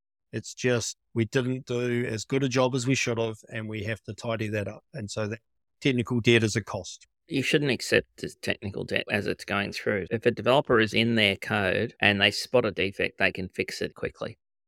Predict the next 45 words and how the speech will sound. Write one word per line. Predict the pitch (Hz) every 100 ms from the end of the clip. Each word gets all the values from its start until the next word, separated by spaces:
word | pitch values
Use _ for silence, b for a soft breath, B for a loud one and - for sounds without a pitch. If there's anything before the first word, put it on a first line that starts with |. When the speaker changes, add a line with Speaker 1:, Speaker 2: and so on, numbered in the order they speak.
| _ _ _ _ _ -
Speaker 2:
If | -
they | 156 135
finish | - 139 135
their | 110
code | 104 104 101
and | 98
gone | 95 98
on | 98 92
to | 92
something | 104 90 92
else, | 107 78 117 - - _ _ _ _ _ _ _
and | 98
somebody | 90 98 90
finds | - 98 98 98
it, | - _ _ _ _ _ -
even | 127 127
in | 117
the | 107
team, | - 110 98 90
even | 110 127
in | 117
the | 107
same | - 104 98
day, | 95 107 98 107 _ _ _ _
they've | 131 131
effectively | - 156 - 180 -
got | - 123
to | 101
load | 107 113 123 131
that | 120 110 -
code | - 113 101 -
back | 110 -
into | 117 113
their | 101 95
mind | 101 110 113 101 131 165 - _ _ _
so | - - 120
that | 113 104
they | 101
can | 104 101 95
understand | 107 104 - 98 92 92 92 _ _ _ _
what | 104 98
might | 110 92 -
be | 98
the | -
problem. | - 113 - -